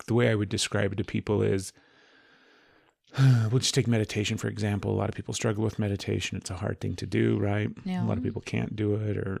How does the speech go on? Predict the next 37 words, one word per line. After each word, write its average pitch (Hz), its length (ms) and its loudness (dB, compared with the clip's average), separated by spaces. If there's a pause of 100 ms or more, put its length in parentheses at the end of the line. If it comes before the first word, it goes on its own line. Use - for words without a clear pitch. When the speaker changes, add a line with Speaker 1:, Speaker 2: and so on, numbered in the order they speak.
Speaker 1:
don't - 180 -8
make 107 160 -10
time 107 280 -2
for 104 260 0
it 104 60 0
or - 20 0
whatever 104 260 2
the - 80 -6
case - 300 -8
may 95 80 -6
be, 98 160 -4
or 107 80 4
they 107 120 6
think 127 280 2
they 98 120 -2
can't - 300 -6
do 95 160 -2
it. - 140 -4 (520)
And, - 320 0 (380)
like, 117 480 -4 (380)
a 135 60 -2
simplified 117 500 2
version 104 300 2
of 95 80 -2
meditation 98 680 0
or 98 200 -2 (120)
a 117 40 -6
simplified 104 440 -4
way 104 120 -2
of 101 100 -6
thinking 156 280 2
of 98 60 -2
meditation 101 600 -2
is 95 140 -2
just - 300 -4
your 101 120 -2
brain 98 480 -2